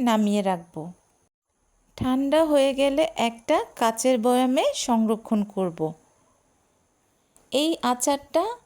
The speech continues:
সারা বছর খেতে পারবেন। খিচুড়ি কিংবা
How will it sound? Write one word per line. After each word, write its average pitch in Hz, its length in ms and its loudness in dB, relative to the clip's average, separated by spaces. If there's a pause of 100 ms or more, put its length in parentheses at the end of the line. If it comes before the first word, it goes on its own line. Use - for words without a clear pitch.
সারা 254 460 -2
বছর 277 520 0
খেতে 240 280 -2
পারবেন। 170 580 -4 (560)
খিচুড়ি 349 540 0 (200)
কিংবা 262 480 0